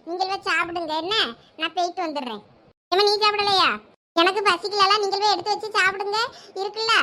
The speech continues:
சீனி வேணா பத்தலன்னா போய் போட்டுக்கிடுங்க. நான் கொஞ்சமா தான் போட்டுட்டு வந்தேன்.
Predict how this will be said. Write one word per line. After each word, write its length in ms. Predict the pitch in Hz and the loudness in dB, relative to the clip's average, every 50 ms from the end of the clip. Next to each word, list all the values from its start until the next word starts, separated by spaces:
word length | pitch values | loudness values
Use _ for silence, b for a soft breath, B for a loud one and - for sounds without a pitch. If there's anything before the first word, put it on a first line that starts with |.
| 233 B B B B B | 0 B B B B B
சீனி 260 | - - 415 427 440 440 | -12 -8 -6 -4 -4 -2
வேணா 240 | 427 403 415 440 427 427 | -2 -2 -2 -4 -4 -6
பத்தலன்னா 380 | 415 349 403 392 415 403 440 466 403 | -6 -6 -4 -4 -2 -2 -2 -4 -4
போய் 180 | 427 415 - | -6 -6 -2
போட்டுக்கிடுங்க. 540 | 427 392 381 381 415 392 370 381 370 311 262 214 214 B B B B B | 0 0 0 -2 -4 -8 -6 -6 -2 -2 -2 -2 -4 B B B B B
நான் 200 | - 349 392 381 | -2 -2 -2 0
கொஞ்சமா 320 | 392 359 370 392 392 403 392 | -2 -4 -2 -2 -2 -2 -2
தான் 180 | 403 415 415 | 0 -2 -2
போட்டுட்டு 300 | 392 381 349 359 349 381 | -2 -2 -4 -4 -4 -4
வந்தேன். 260 | 349 330 311 254 - | -4 -4 -4 -6 -8